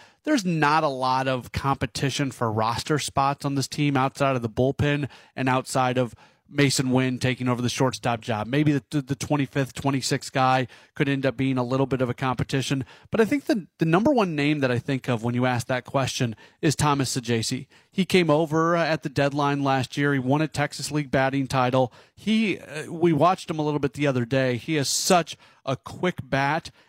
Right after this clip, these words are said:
and he's somebody who probably will impact the big league team at some point this season. So because we haven't seen him before, like, last year we saw Mason Wynn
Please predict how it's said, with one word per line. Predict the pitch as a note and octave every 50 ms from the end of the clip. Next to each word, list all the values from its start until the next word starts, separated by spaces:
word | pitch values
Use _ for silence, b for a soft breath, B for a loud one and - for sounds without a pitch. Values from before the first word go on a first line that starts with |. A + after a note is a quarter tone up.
| b
and | D3 D3 C3
he's | D#3 F3+ E3
somebody | - - G3 F#3+ E3+ E3 D#3 D#3
who | C3 D3 C3+
probably | - - - - C3+ A#2+ B2+ D3 E3 E3 E3
will | C3 B2+ C3+ C#3+ E3 E3+
impact | C#3+ D#3 D#3 D3 C#3 D3 D3+ D#3 - -
the | D3+
big | - C#3+ C#3+ C#3 C#3+
league | C#3+ D3+ D3+ - -
team | - D3 D3 D3+ E3+ E3 C3+ b b b b b
at | - C#3+ C3+ -
some | - - - - C#3+ D3+ D#3+
point | - - - F3+ F3 F#3 F3 _ -
this | D#3+ D#3+ D3
season. | - - - D#3 D#3 E3 D#3 G3 G3+ G3 F3+ B B B B
So | - - - D#3 C#3+ C#3+ C#3+ D3
because | - - D#3+ - - F3 F#3 F3+
we | G#3
haven't | G3 F3 D#3+
seen | C#3 - - F3+ F3 D#3+
him | C3 C#3 C3
before, | A#2+ A2 - - A#2+
like, | A2+ A#2+ B2+ -
last | D#3+ E3 F3 - - -
year | E3+
we | D#3+
saw | D3 - E3 D3
Mason | D3 C#3+ C#3+ C3+ - - C3+ B2+
Wynn | B2 C#3+ C#3 C3+ C3 B2+ A#2+